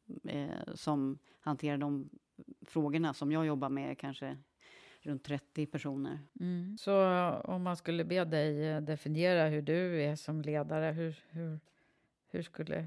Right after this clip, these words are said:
Speaker 2: Eller vi kan, vi kan låtsas att vi frågar dem istället.
Speaker 1: Ja. <laughs> De skulle säga att jag är, eh, mänsklig, engagerad, eh, prestigelös.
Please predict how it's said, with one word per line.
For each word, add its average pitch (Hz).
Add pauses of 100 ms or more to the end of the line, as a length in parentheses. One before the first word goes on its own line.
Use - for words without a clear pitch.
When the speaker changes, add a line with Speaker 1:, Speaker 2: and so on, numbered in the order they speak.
(160)
Speaker 2:
Eller 165 (160)
vi -
kan, 170 (160)
vi 165
kan 175
låtsas 165
att 151
vi 151
frågar 165
dem 185
istället. - (600)
Speaker 1:
Ja. 233 (720)
<laughs> 196 (340)
De 160
skulle 151
säga 147
att -
jag 143
är, 143
eh, 147 (260)
mänsklig, 165 (480)
engagerad, 151 (880)
eh, 147
prestigelös. 165